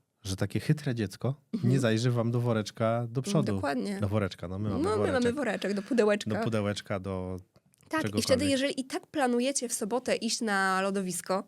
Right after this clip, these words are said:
Speaker 2: dlaczego zaproszenie na lodowisko nie miałoby być w waszym kalendarzu? Jeżeli i tak wiecie, że tego dnia wasze dziecko się rozchorowało, nie pójdzie do przedszkola i macie cały dzień,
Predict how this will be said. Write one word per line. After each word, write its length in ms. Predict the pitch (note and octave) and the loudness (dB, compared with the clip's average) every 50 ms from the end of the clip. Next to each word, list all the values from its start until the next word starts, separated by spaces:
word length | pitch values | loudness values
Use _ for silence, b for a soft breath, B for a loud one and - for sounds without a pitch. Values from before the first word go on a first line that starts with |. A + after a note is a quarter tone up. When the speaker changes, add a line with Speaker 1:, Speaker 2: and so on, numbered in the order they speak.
| _ _ _ _ _ _ _ _ _ _ _ _ _ - | _ _ _ _ _ _ _ _ _ _ _ _ _ 0
Speaker 2:
dlaczego 420 | C#4+ D4+ D4+ - F4 F4+ E4+ E4 | 0 2 2 2 -2 0 0 2
zaproszenie 460 | C4 C4+ B3+ - A#3+ - D4 A#3+ A3 | 2 2 0 0 -4 -2 0 2 4
na 60 | A3+ A3 | 4 4
lodowisko 460 | A3 G#3+ G#3 F#3+ G#3+ B3+ - - A#3+ | 4 2 2 0 -2 -4 -2 0 0
nie 140 | A#3+ B3 B3+ | 2 2 2
miałoby 280 | C4 C4 C#4 C#4+ D4+ | 2 0 0 0 0
być 160 | F4+ E4+ F#4 | -2 -2 -2
w 20 | F#4 | -2
waszym 180 | G#4 G4 A4 A#4 | -2 0 0 0
kalendarzu? 640 | - A#4+ A#4+ B4 B4+ C5 A#4+ G4 B3+ G3 F3+ F#3 - - _ _ _ _ _ _ _ _ _ B B B B B B B B | 4 4 4 4 4 4 2 2 0 -2 -4 -4 -8 -14 _ _ _ _ _ _ _ _ _ B B B B B B B B
Jeżeli 720 | A#3 A3+ A#3+ B3 A#3 C4 D4 D4 D4 C#4+ C#4 C#4 C#4 C4+ | 4 6 6 6 6 4 2 2 2 2 0 0 -2 -2
i 40 | B3+ | -4
tak 320 | - C#4+ C#4+ D#4 D4+ A#3+ A3+ | -2 0 0 2 2 2 0
wiecie, 580 | G3+ A3 A#3+ B3 A#3+ A#3+ - G#3 F3+ F3+ F#3 G3 | 2 4 4 4 4 4 0 0 0 0 0 0
że 500 | G3+ G3 G3+ G#3 G3+ G#3 G3+ G#3 G#3 G#3 - | -2 0 0 0 2 2 2 0 -2 -2 -2
tego 300 | - B3+ A#3 A3 A3+ G#3 | -2 -2 0 2 0 0
dnia 400 | F#3+ G3+ G#3 G#3+ G#3+ G#3+ G#3 G3 - - | 0 0 2 2 4 4 4 2 2 0
wasze 220 | G3+ G3 - A3+ | -2 -2 -2 -2
dziecko 240 | G3+ A3+ A#3 - A3+ | -2 -4 -4 -4 -4
się 140 | - - A3 | -4 -2 -2
rozchorowało, 600 | A3 - - - A#3 A#3+ G#3+ G#3+ G3 F3+ E3+ F3 | -2 -2 -2 -2 -2 0 2 2 2 2 2 2
nie 140 | F#3+ G3+ G3+ | 0 -2 -2
pójdzie 260 | - A#3+ A3+ A3+ A3+ | -2 -4 -2 0 0
do 100 | G#3+ G3+ | 0 -2
przedszkola 500 | - - G3+ - - - G3+ G3 F#3+ - | -2 -4 -4 -6 -4 -2 0 0 0 0
i 80 | G3 | 0
macie 240 | G#3 - G#3 - A3 | -2 -2 -4 -6 -8
cały 300 | - - A#3 G#3+ G#3+ G#3 | -2 0 0 2 2 2
dzień, 300 | F3+ F#3+ F#3 F#3 A3 C#4 | 0 0 -2 -2 -2 -4